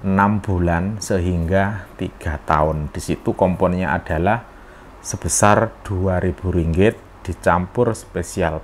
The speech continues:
pas seratus. Jadi, sahabat-sahabat yang sudah overstay selama enam bulan sampai dengan tiga tahun, di situ nanti harus menyediakan uang sebesar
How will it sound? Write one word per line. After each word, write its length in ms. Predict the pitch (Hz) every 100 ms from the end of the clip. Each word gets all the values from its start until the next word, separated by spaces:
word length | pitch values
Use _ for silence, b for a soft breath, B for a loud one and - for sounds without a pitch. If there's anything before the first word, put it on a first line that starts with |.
| -
pas 320 | 98 117 - - - - - - - - - -
seratus. 720 | - - 92 87 - - - -
Jadi, 460 | 85 - 123 127 131 B B B B B B
sahabat-sahabat 960 | - 98 92 95 117 - 98 95 117 120
yang 160 | 107 98
sudah 400 | 101 - 92 -
overstay 640 | 104 - 101 - 131 123
selama 720 | 120 92 82 78 95 120 131 - B B B B B 104
enam 320 | 110 107 120
bulan 560 | - 95 90 87 101
sampai 500 | 104 95 92 95 107
dengan 380 | - 98 92 92
tiga 240 | 85 - 80
tahun, 540 | - 71 82 95 95
di 120 | - 82
situ 320 | 90 - 98
nanti 480 | 87 85 - 113 120 - B B B B B -
harus 340 | 92 113 -
menyediakan 800 | 107 98 92 - 87 80 90 87
uang 300 | 85 92 95 92
sebesar 640 | 87 90 - 90 85